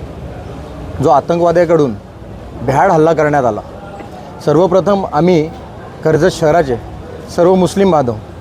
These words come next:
या भ्याड हल्ल्याचं खंडन करतो आणि जाहीर निषेध करतो. हा जो हल्ला भारतावर जो आतंकवाद्यांनी चढवला आणि त्यामध्ये भारतातली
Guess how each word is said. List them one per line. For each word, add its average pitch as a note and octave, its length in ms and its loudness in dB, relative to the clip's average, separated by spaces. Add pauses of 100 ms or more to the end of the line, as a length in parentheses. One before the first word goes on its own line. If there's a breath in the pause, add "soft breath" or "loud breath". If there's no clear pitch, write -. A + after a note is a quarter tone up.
(400)
या E3 120 4
भ्याड D3+ 260 4
हल्ल्याचं D3 420 0 (540)
खंडन F3 280 4
करतो D3 400 2
आणि D3 180 0
जाहीर D#3 280 4
निषेध D#3+ 300 2
करतो. A2 340 -4 (1400)
हा F#3+ 200 4
जो A3 140 2
हल्ला G3 360 4 (440)
भारतावर D3+ 540 2 (1300)
जो E3+ 240 4 (1600)
आतंकवाद्यांनी G#3 680 4
चढवला E3+ 380 2 (1000)
आणि D#3 140 0
त्यामध्ये F3 480 2 (960)
भारतातली C#3+ 520 2